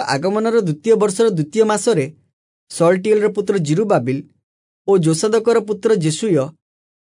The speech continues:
ଓ ସେମାନଙ୍କର ଅବଶିଷ୍ଟ ଯାଜକ ଓ ଲେଭ୍ୟ ଭ୍ରାତୃଗଣ ଓ ବନ୍ଦୀ ଦଶାରୁ ଜିରୁସାଲମକୁ ଆଗତ ଲୋକ ସମସ୍ତେ ଆରମ୍ଭ କରି ସଦାପ୍ରଭୁଙ୍କ ଗୃହ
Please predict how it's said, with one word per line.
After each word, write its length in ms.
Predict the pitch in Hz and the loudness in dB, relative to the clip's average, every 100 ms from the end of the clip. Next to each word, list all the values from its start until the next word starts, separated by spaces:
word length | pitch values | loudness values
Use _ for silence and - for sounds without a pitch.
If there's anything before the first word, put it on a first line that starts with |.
| _ | _
ଓ 60 | 196 | -2
ସେମାନଙ୍କର 540 | 185 180 196 226 220 240 | 0 0 2 0 0 0
ଅବଶିଷ୍ଟ 440 | 160 180 185 190 214 | 0 -2 -4 -8 -4
ଯାଜକ 380 | 156 135 160 151 147 160 _ _ _ _ | -2 -2 -2 -2 -4 -6 _ _ _ _
ଓ 40 | 196 | -2
ଲେଭ୍ୟ 380 | 208 180 170 214 | 0 0 0 0
ଭ୍ରାତୃଗଣ 560 | 170 147 143 147 156 123 123 - _ _ _ _ - | 0 -2 0 -2 0 -2 -6 -12 _ _ _ _ -6
ଓ 40 | |
ବନ୍ଦୀ 340 | 170 151 170 214 | -2 2 2 2
ଦଶାରୁ 360 | 208 - 220 | 0 0 0
ଜିରୁସାଲମକୁ 720 | 214 151 180 196 202 214 214 240 | 0 0 0 0 0 0 -2 -2
ଆଗତ 340 | 131 151 165 | -2 -4 0
ଲୋକ 240 | 202 190 190 147 151 _ _ _ - | 0 0 0 -2 -4 _ _ _ -6
ସମସ୍ତେ 440 | 170 208 240 254 | -2 0 0 -2
ଆରମ୍ଭ 340 | 262 135 156 175 | -2 0 0 0
କରି 200 | 196 226 | 0 0
ସଦାପ୍ରଭୁଙ୍କ 640 | 220 147 175 190 180 208 220 | 0 0 0 -2 -4 -2 -2
ଗୃହ 220 | 151 151 | 0 0